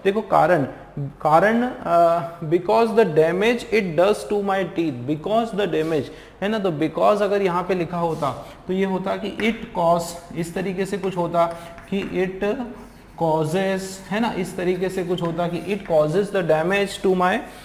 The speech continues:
अ, it causes the damage, फिर ये it done, it does नहीं आता, तो यहाँ पे इसका क्या मतलब है कि अगर it does आया तो यहाँ पे जो है आपको एक preposition लगाना पड़ेगा। यहाँ पर जो है अगर हम लोग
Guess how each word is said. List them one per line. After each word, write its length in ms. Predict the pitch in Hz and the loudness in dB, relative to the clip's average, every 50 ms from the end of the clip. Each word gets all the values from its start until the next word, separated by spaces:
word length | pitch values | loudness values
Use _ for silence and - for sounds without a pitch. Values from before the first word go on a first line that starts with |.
| - - - - - | -20 -20 -18 -6 0
अ, 440 | 156 151 151 156 156 151 - - - | 2 4 6 6 4 4 0 -2 -4
it 260 | - - 180 180 175 - 175 | 0 0 0 0 0 2 4
causes 420 | 160 160 160 170 202 208 202 185 | 4 4 4 4 2 2 4 2
the 100 | 196 196 | 2 2
damage, 540 | 165 156 156 156 160 170 190 214 208 - - - - - - - | 2 2 0 0 0 0 0 0 0 -2 -10 -14 -16 -20 -10 0
फिर 140 | - 175 175 | 2 4 6
ये 280 | 190 185 - - 202 208 | 6 4 4 4 2 2
it 160 | 185 175 180 | 2 2 2
done, 180 | 196 202 208 208 202 185 - - - - - - 175 | 2 2 2 -2 -4 -6 -10 -14 -18 -20 -8 -4 -4
it 180 | 196 175 165 | -4 -2 0
does 180 | 196 196 170 170 | -2 -2 -2 -2
नहीं 200 | 185 190 190 190 | -2 -2 0 2
आता, 340 | 185 170 156 185 170 160 165 - - - - - - - | 0 0 2 0 -2 -2 -4 -8 -14 -16 -18 -20 -12 -6
तो 80 | 175 170 | -4 -2
यहाँ 400 | 170 165 160 160 160 170 185 196 | 0 2 2 2 2 4 4 2
पे 140 | 190 196 202 190 | 4 4 2 0
इसका 220 | 185 190 - 190 | 2 2 2 2
क्या 180 | 185 196 196 196 | 4 4 4 4
मतलब 360 | 190 196 185 185 185 180 185 | 4 2 2 4 4 4 4
है 100 | 190 190 196 - - - - - - | 2 0 0 -6 -14 -18 -20 -4 0
कि 80 | - 175 | 2 6
अगर 180 | 175 196 185 - | 6 6 6 8
it 260 | - 180 190 180 170 | 6 6 6 6 6
does 200 | 196 196 185 190 | 6 6 6 6
आया 280 | 180 175 180 190 196 | 4 4 4 4 4
तो 160 | 190 190 190 180 | 4 4 4 4
यहाँ 380 | 170 160 160 151 160 175 185 175 | 4 4 2 2 4 4 4 4
पे 200 | 175 185 185 180 | 6 6 6 6
जो 160 | 165 180 170 | 8 6 6
है 140 | 165 175 185 | 6 4 4
आपको 380 | 175 160 156 151 156 - 180 175 | 4 2 2 0 0 0 0 2
एक 260 | 175 180 - 175 - - | 2 2 0 -2 -4 -8
preposition 540 | - 151 147 139 160 165 165 175 175 - 185 | -6 -6 -4 -4 -4 -4 -2 -4 -4 -4 -6
लगाना 360 | 170 165 160 156 156 156 160 | -6 -4 -4 -4 -4 -4 -6
पड़ेगा। 420 | 160 160 165 156 156 147 156 151 151 151 - - - - - - | -4 -4 -2 -2 -2 -2 -2 -4 -6 -8 -12 -16 -18 -14 -8 -6
यहाँ 460 | 147 147 151 147 151 170 185 185 170 180 | -4 -4 -4 -4 -2 -2 -2 -2 -2 -4
पर 100 | 180 170 | -4 -2
जो 180 | 160 175 175 | -2 -2 0
है 140 | 175 185 170 | 0 -2 -2
अगर 180 | 160 156 175 175 | -2 -2 -2 -2
हम 160 | 170 175 175 | -2 -4 -4
लोग 200 | 170 180 202 233 | -2 -2 -2 -2